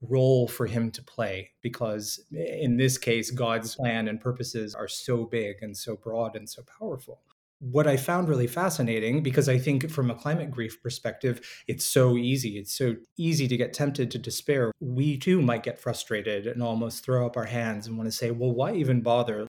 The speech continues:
I, I know what's right and I know what's wrong, but there's really nothing that I can do about it. I don't know that anything's gonna change. Most of these people, these Nineveh types, are off there, you know, sinning, and I don't, I just,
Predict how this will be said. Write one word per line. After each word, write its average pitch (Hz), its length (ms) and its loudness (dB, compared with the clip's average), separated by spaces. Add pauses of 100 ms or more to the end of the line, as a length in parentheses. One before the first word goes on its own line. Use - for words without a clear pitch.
I, 123 280 6
I 127 100 0
know 135 280 4
what's 131 300 2
right 135 220 4
and 127 140 4
I 120 80 2
know 127 140 4
what's 123 220 2
wrong, 131 320 6
but 123 300 0
there's 127 240 0
really 131 220 4
nothing 127 480 2 (420)
that 131 140 6
I 120 100 8
can 120 260 0
do 156 220 6
about 135 320 4
it. 127 160 4
I 123 140 0
don't 123 240 0
know 131 260 2
that 123 100 0
anything's 127 360 -2
gonna 110 160 -6
change. 135 720 2 (280)
Most 135 260 2
of 135 60 0
these 123 200 2
people, 139 540 4
these 117 380 0
Nineveh 139 440 2
types, 131 520 0
are 120 160 2
off 131 340 2
there, 127 360 6
you 127 180 2
know, 120 520 2
sinning, 123 580 4
and 117 420 -2 (280)
I 139 120 0
don't, 131 160 0
I 127 160 0
just, 127 300 -2